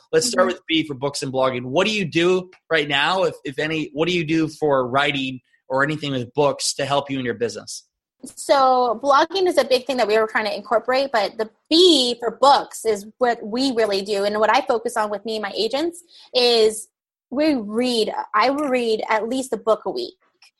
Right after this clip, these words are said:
Speaker 2: Um,
Speaker 1: Nice.
Speaker 2: growing myself, uh, both in business and in, uh, personal life. Um, and I encourage my agents to do the same as well. Um, and it, I see a difference in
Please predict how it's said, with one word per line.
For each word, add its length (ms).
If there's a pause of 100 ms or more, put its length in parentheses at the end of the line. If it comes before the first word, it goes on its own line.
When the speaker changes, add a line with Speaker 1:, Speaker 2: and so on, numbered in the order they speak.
(280)
Speaker 2:
Um, 100 (300)
Speaker 1:
Nice. 80 (100)
Speaker 2:
growing 760
myself, 720 (220)
uh, 260
both 200
in 100
business 400 (100)
and 380
in, 340 (120)
uh, 160
personal 440
life. 240 (480)
Um, 300
and 100
I 100
encourage 460
my 220
agents 500
to 60
do 120
the 100
same 280
as 200
well. 420
Um, 320 (100)
and 480 (140)
it, 140 (420)
I 240
see 240
a 60
difference 640
in 380